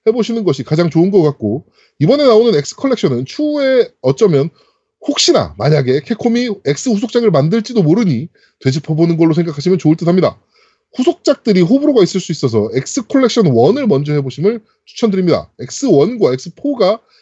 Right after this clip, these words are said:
가장 추천드릴 만하고 엑스 원은 가장 많은 분들이 인생 게임으로 꼽기도 합니다.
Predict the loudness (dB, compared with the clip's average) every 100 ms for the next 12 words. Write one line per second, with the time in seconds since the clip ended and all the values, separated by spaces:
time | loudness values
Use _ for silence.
0 | _ -6 -2 -2 -4 -8 -6 -2 0 0
1 | -2 -6 -12 _ -6 -2 2 4 4 4
2 | 2 -2 -14 _ _ _ -12 -6 -2 0
3 | 0 0 0 0 0 0 0 2 0 0
4 | 0 0 -2 -6 -2 -2 -2 -4 -8